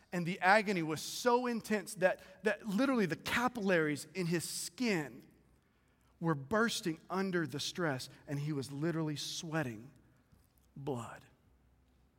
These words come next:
And you hear it in his words. In Luke twenty-two,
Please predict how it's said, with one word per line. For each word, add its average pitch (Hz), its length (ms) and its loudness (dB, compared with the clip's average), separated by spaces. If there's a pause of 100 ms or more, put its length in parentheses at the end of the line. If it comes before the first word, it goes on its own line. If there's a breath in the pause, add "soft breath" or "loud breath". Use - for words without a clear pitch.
(2750)
And 131 120 0
you 139 80 0
hear 160 360 0
it 95 120 -8 (400)
in 135 80 -2
his 127 160 -4
words. 123 480 -6
In 127 160 -2
Luke 139 220 -4
twenty-two, 131 680 -4